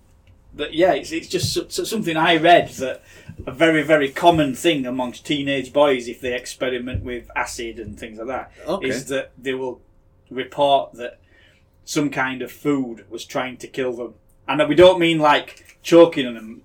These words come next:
Speaker 1: uh,
Speaker 2: Like,
Speaker 1: like,
Speaker 2: like
Speaker 1: actually chasing
Speaker 2: Stay
Speaker 1: them,
Speaker 2: Puft
Speaker 1: hunt-,
Speaker 2: Marshmallow
Speaker 1: hunting
Speaker 2: being
Speaker 1: them,
Speaker 2: chased sort
Speaker 1: yeah,
Speaker 2: of thing,
Speaker 1: hunting
Speaker 2: yeah.
Speaker 1: them down and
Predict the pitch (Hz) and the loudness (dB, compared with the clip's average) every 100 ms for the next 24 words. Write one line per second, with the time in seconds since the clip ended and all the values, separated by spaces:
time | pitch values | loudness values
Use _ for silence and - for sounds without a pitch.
0 | - 123 - 147 131 131 - - - - | -14 -14 -12 -8 -4 -4 -6 -12 0 2
1 | - - 156 147 127 - _ - - 175 | 2 0 2 4 2 -4 _ -4 6 8
2 | - 165 151 151 151 165 185 - 156 147 | 10 8 8 6 6 8 8 8 2 4
3 | 139 135 135 139 180 180 185 160 - 127 | 8 10 10 6 4 6 6 6 4 6
4 | - - - 185 175 156 165 156 143 156 | 6 6 4 8 8 6 2 2 6 8
5 | 156 147 143 139 | 8 8 2 -2